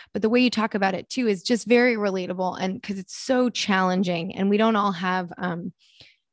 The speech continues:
structure or practice around this. And we certainly don't always have a culture that supports,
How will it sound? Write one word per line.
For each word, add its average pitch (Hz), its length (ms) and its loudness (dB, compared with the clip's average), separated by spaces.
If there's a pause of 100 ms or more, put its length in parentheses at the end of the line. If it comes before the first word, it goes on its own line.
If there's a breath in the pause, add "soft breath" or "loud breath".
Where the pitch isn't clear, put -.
(560)
structure 208 600 2
or 190 160 -2
practice - 640 -4
around 185 480 0
this. 180 320 -2
And 202 120 2
we 214 120 4
certainly 208 460 -2
don't 190 240 -2
always 190 280 -2
have 190 160 -6
a 175 40 -2
culture - 500 -4
that - 220 -4
supports, - 800 -4